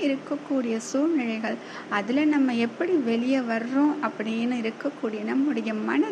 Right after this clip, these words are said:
தைரியம், இதை வச்சு தான் நம்மளுக்கு வெற்றி கிடைக்குது. ஆக முயற்சி செஞ்சுக்கிட்டே இருப்போங்க. ஆனா முயற்சி செய்யும் பொழுது முழு நம்பிக்கையோடு முயற்சி செய்யணும். அந்த ஒரு விஷயத்தை நம்ம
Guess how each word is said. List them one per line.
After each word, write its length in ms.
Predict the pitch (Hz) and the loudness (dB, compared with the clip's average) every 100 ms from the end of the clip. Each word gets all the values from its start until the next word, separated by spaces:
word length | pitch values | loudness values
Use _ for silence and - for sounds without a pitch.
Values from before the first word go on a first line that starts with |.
| 311 | 2
தைரியம், 460 | 240 226 220 214 226 - - - | 2 2 0 -2 -4 -10 -14 -8
இதை 200 | 214 233 | -2 0
வச்சு 260 | 240 - - | -2 -6 -2
தான் 240 | 269 269 | 0 2
நம்மளுக்கு 320 | 233 208 214 | 0 -4 -4
வெற்றி 300 | 254 214 - | -6 -6 -6
கிடைக்குது. 480 | 254 208 196 - 214 - - - | -4 -4 -4 -6 -8 -10 -14 -4
ஆக 260 | 214 208 214 254 285 | -2 0 -2 -6 -2
முயற்சி 340 | 226 294 392 359 | 2 2 2 2
செஞ்சுக்கிட்டே 720 | 262 247 262 349 330 392 294 | 4 4 2 0 -2 0 0
இருப்போங்க. 440 | 233 226 214 202 233 - - | 0 -4 -4 -6 -8 -12 -10
ஆனா 220 | 247 233 214 | -2 0 0
முயற்சி 480 | 208 247 359 - | 2 2 2 0
செய்யும் 560 | 359 - 277 254 311 415 339 | -2 2 2 4 4 4 0
பொழுது 500 | 294 254 233 220 233 - | 2 2 2 -2 -4 -2
முழு 500 | 220 240 277 320 403 453 440 | 0 4 4 4 0 -2 0
நம்பிக்கையோடு 1000 | 254 233 226 247 - 254 240 233 233 277 | 0 0 -2 -4 -2 0 0 0 0 2
முயற்சி 460 | 370 233 220 - 220 | 2 0 0 -4 -4
செய்யணும். 320 | 214 202 202 | -4 -6 -4
அந்த 320 | - 285 480 440 | 2 2 2 0
ஒரு 200 | 262 214 | 0 0
விஷயத்தை 440 | 226 254 240 226 | -2 -4 -4 -4
நம்ம 220 | 202 202 | -4 -4